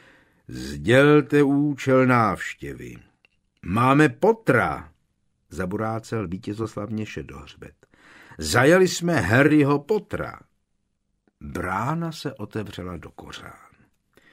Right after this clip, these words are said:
Jdeme, zavelel Šedohřbet svým mužům. Ti prostrčili zajatce bránou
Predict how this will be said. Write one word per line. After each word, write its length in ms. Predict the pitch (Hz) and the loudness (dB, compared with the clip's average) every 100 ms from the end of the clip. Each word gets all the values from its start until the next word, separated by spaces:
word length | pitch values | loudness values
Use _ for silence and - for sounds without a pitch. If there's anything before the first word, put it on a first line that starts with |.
| _ _ _ _ _ _ _ _ | _ _ _ _ _ _ _ _
Jdeme, 720 | - 87 95 143 156 139 98 - _ _ _ _ _ _ _ - | -4 -2 2 4 6 4 2 -6 _ _ _ _ _ _ _ -16
zavelel 600 | 80 104 101 107 87 69 | -8 -6 -4 -4 -4 -8
Šedohřbet 680 | - 104 117 113 117 120 120 | -10 -6 -4 -4 -4 -6 -8
svým 420 | - 101 92 85 | -16 -12 -10 -8
mužům. 480 | 71 65 - - - - _ _ _ _ _ - | -10 -12 -18 -20 -20 -20 _ _ _ _ _ -2
Ti 260 | 170 175 - | 0 0 -4
prostrčili 880 | - 131 127 - 127 - 127 120 120 | -6 -4 -4 -12 -12 -8 -4 -2 -4
zajatce 680 | - 78 101 104 95 - - | -6 -6 -4 -4 -8 -16 -18
bránou 720 | - 92 107 120 131 131 139 | -14 -12 -10 -8 -6 -6 -8